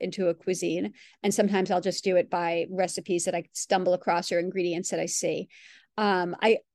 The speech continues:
tell people, and I tell people this, and it's something that I do all the time, is that when I see an ingredient and I don't know what to do with it, I take it home and figure it out.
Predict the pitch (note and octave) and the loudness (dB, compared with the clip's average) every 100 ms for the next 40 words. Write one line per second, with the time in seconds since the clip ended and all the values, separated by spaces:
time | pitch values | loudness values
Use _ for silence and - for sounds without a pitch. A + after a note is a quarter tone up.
0 | - - C#4+ D4+ C#4 G#3 F#3 E3+ D#3+ _ | -12 -2 0 2 0 2 4 4 0 _
1 | _ - G#3 F#3+ - - A3 G#3 E4 G4+ | _ -2 -2 -2 -8 -2 -2 2 6 6
2 | D#4+ A3 G3+ - G3+ F#3+ G#3+ A3 G3 E3+ | 6 4 4 2 -2 0 0 0 -2 0
3 | F3+ F#3+ F#3+ F3+ - _ _ - F#3+ E3+ | -2 2 2 2 -2 _ _ -8 -6 -4
4 | F3 F#3+ F3+ E3 - - - - G#3+ A#3 | -6 -6 -6 -6 -10 -20 -6 2 4 4
5 | A#3+ - D4+ D#4 A3+ A3+ A3 G3+ F3+ F3+ | 2 2 2 2 2 0 2 0 -2 0
6 | F#3 F#3 F#3+ E3+ - F3 E3 E3 D#3+ - | -2 0 -2 -2 -4 -2 -2 -2 -8 -6
7 | D#3+ D#3+ E3 D3+ - - - - - - | -8 -6 -8 -8 -8 -10 -8 -8 -8 -10